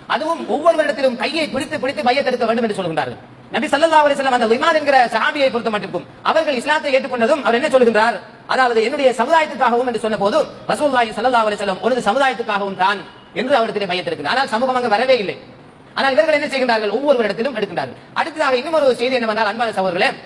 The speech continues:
நபி ஸல்லல்லாஹு அலைஹி வஸல்லம் அவர்கள் இந்த பையத்தை எல்லா சஹாபாக்களுக்கும் எடுக்கவில்லை. சிலர்,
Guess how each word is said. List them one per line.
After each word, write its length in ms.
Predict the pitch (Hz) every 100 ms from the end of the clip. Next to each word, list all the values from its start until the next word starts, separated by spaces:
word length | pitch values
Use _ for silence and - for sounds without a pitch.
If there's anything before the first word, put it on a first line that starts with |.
| - - - -
நபி 200 | 233 330
ஸல்லல்லாஹு 460 | 247 320 311 277 262
அலைஹி 140 | 269
வஸல்லம் 260 | 262 247 214
அவர்கள் 300 | 247 294 - -
இந்த 260 | - 285 277
பையத்தை 440 | 240 330 233 294 233 -
எல்லா 240 | 196 302 320
சஹாபாக்களுக்கும் 600 | 247 262 262 226 233 262
எடுக்கவில்லை. 360 | 233 202 170 156
சிலர், 280 | 294 330